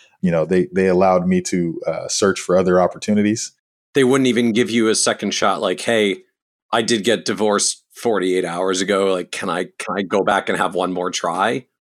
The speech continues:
Speaker 1: Yeah. The, so they, they, it, it, it was, it was just a, it was a, it was a bad deal. So yeah, I had that. Then after that, I went to principal. When I went to principal,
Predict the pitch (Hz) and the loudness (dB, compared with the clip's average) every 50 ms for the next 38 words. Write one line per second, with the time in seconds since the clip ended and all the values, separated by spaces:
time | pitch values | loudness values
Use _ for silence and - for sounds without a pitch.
0 | _ - 120 113 131 135 135 131 127 120 110 101 95 98 113 110 - - 110 107 | _ -6 0 2 4 6 6 8 6 6 6 6 6 4 4 2 4 4 4 4
1 | 110 110 98 107 113 113 98 90 113 113 98 110 107 98 - 113 113 101 - - | 4 4 4 4 4 4 4 4 2 2 4 2 0 -2 0 0 0 0 2 2
2 | 117 113 110 107 101 92 92 107 110 107 104 98 107 104 - - 101 92 90 78 | 2 4 4 4 2 2 2 2 2 2 4 2 2 0 2 2 2 4 4 4
3 | 101 104 101 98 95 90 92 87 87 76 95 98 90 87 87 82 92 92 90 90 | 4 2 2 2 2 2 2 2 2 2 2 0 2 0 0 2 2 4 4 4
4 | 85 82 87 87 85 82 76 - - - 92 87 85 85 85 73 95 98 104 98 | 4 2 2 2 2 2 0 0 0 2 4 4 4 2 0 0 2 2 4 4
5 | 90 78 76 - - - 95 95 95 101 101 98 92 101 98 95 95 92 90 - | 4 2 0 -2 -2 0 2 4 4 6 4 4 4 4 6 6 6 4 2 -2
6 | - _ _ _ _ _ _ _ - 98 104 104 104 101 101 - 95 92 98 95 | -10 _ _ _ _ _ _ _ 0 2 4 6 6 4 4 4 4 6 6 6
7 | 92 90 92 92 90 - - - 95 90 - - 82 - - - - - 90 92 | 6 6 4 2 0 -2 -4 0 0 0 0 -2 -6 -8 -8 -12 -12 -2 0 2
8 | 90 92 120 156 - 127 - - 107 104 - - 90 87 85 85 82 - - | 4 6 6 6 4 2 2 2 2 2 2 0 0 2 2 0 0 -2 -6